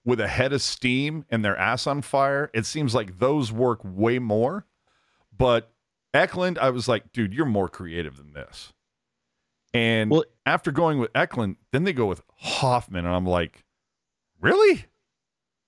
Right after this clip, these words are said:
Speaker 1: <laughs> Like, over, as Ruben is saying, how do you put in Hoffman in the shootout over Bordeleau?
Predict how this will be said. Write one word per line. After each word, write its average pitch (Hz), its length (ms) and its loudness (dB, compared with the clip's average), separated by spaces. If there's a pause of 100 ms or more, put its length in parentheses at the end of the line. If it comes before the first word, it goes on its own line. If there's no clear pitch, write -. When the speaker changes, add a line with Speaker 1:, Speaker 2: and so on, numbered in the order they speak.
(120)
Speaker 1:
<laughs> - 60 -10 (540)
Like, 135 260 -2 (520)
over, 151 460 2 (100)
as 135 220 2
Ruben 170 300 2
is 110 100 -2
saying, 87 400 -4
how 208 80 -4
do 330 60 4
you 330 60 4
put 302 180 -2
in 139 240 -2 (480)
Hoffman 123 760 0
in 127 100 0
the 123 60 0
shootout 147 320 2
over 135 240 0
Bordeleau? 110 760 -2